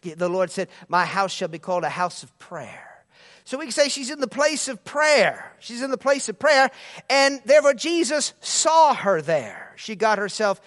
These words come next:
in position for the Lord to move on her behalf. Prayer positions you, positions you, gets you in position for the Lord to move on your behalf. But that's another hindrance. A lot of times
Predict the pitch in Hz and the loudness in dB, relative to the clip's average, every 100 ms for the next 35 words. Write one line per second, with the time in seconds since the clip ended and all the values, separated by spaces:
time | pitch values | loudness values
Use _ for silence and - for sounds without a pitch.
0 | - - - - 240 226 - 190 131 226 | -20 -20 -12 0 0 0 -6 -8 -2 -2
1 | 285 - 165 - _ _ _ _ _ _ | -2 -4 -10 -14 _ _ _ _ _ _
2 | _ _ _ _ - 202 196 220 240 - | _ _ _ _ -8 -4 0 4 2 2
3 | 185 196 254 196 175 - 185 160 185 202 | -6 -6 -6 -8 -8 -6 -6 -4 -6 -4
4 | 185 170 233 113 - - - _ _ _ | -4 -4 -8 -10 -12 -20 -20 _ _ _
5 | _ _ _ - 226 254 202 196 - 196 | _ _ _ -8 -2 2 2 0 -4 -8
6 | 156 214 151 131 - 110 _ _ _ _ | -8 -10 -10 -12 -16 -16 _ _ _ _
7 | _ _ _ - 196 190 247 - 160 151 | _ _ _ -10 -8 -6 -8 -8 -12 -4
8 | 226 - 247 214 - 180 202 - 170 - | -2 -2 -4 -6 -4 -6 -6 -6 -10 -16
9 | - - 196 180 180 220 208 180 180 226 | -20 -10 -6 -4 2 2 2 -2 -6 -6
10 | 180 185 - _ _ _ _ 170 175 190 | -6 -10 -18 _ _ _ _ -10 -6 -2
11 | 208 233 240 156 160 196 - 190 190 202 | -2 0 0 0 -2 -2 -2 -2 -2 -2
12 | 208 269 180 147 160 185 175 190 196 196 | -4 -6 -8 -6 0 0 0 -2 -2 -6